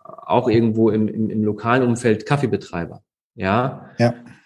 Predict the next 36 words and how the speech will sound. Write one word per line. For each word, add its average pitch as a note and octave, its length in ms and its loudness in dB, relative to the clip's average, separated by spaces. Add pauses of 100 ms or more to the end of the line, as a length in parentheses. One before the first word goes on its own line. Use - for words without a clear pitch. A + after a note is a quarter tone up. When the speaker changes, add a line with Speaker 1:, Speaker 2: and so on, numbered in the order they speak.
Speaker 1:
Ganz A#2+ 300 2
klassisches C3+ 360 0
Geschäft, D3 360 2
Kaffeemaschinen, D3 640 0
ne? C#3 200 0
Kennst C3+ 360 -6
du, B2 80 -2
kennst C3+ 320 -2
du A2+ 80 2
auch, C#3 480 2
ja? C3 360 0
Da A#2+ 140 -4
gibt's B2+ 200 -4
den A#2+ 80 -4
Kaffeehersteller, C3+ 760 0
der B2+ 140 4
am B2 80 0
Ende B2+ 200 0
gesagt B2 420 2
hat B2 160 -2
einfach, A#2+ 520 0 (720)
„Ja, C3 180 8
ich - 300 0
produziere B2+ 360 2
die C#3+ 60 4
Maschine“, D#3+ 540 2
und C3 80 -4
dann B2+ 120 0
gab's C3 180 -2
den A2+ 140 -2
Bohnenproduzenten, D3 720 0
der B2+ 120 2
war C3 80 2
der, B2 200 0
der A#2+ 140 -2
Clevere. A#2 480 -2